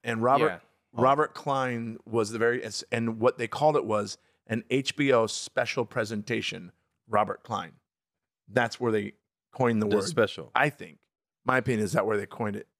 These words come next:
Speaker 1: special. Because people say an original Netflix comedy, like, I don't know,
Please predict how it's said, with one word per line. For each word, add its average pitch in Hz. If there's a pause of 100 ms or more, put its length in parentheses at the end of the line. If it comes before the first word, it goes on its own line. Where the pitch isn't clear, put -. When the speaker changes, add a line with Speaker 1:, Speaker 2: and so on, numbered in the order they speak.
(120)
Speaker 1:
special. - (720)
Because 120
people 147
say 120 (360)
an 117
original 123
Netflix 113 (1700)
comedy, 120
like, 113 (540)
I 139
don't 170
know, 131